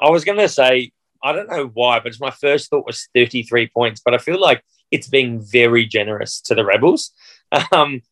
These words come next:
but maybe with Hodge returning, you know, using that boot, if they can utilise it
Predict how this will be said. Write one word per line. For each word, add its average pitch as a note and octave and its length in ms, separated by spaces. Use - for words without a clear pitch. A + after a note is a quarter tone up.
but C#3+ 340
maybe C3+ 760
with B2 140
Hodge A#2 240
returning, G#2+ 680
you A2 60
know, A2 140
using A2+ 480
that G2+ 220
boot, G#2+ 200
if - 100
they E3+ 120
can A#2+ 220
utilise G#2+ 480
it - 80